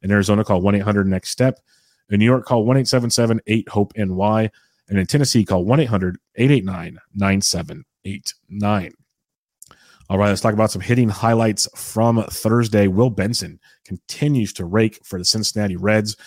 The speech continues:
Benson went two for three with two doubles, a run scored, an R B I, a walk, and a stolen base. Since June first, he's pretty, he's the, the strong side of the platoon. Uh, he plays pretty much every game versus right-handed pit-, right-handed pitching.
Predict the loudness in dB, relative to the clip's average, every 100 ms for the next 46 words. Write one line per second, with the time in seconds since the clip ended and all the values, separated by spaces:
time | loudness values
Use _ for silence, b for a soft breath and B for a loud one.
0 | B B B -4 -2 0 -2 0 0 0
1 | 0 0 0 0 0 2 2 0 -2 -4
2 | 0 0 -2 2 2 2 0 0 2 2
3 | 2 0 -4 -6 -2 0 -2 -4 -8 -8
4 | -4 -2 -2 -4 0 2 0 -6 b b
5 | b b b -2 -2 0 0 0 2 0
6 | 0 -2 -8 -4 -4 -2 -4 -4 -6 -6
7 | -2 -2 0 0 0 -4 -2 0 2 0
8 | b b b b -4 0 0 0 -4 0
9 | 2 4 2 2 0 0 -2 -2 -2 -2
10 | -10 _ -6 -2 -2 -2 -6 -4 -6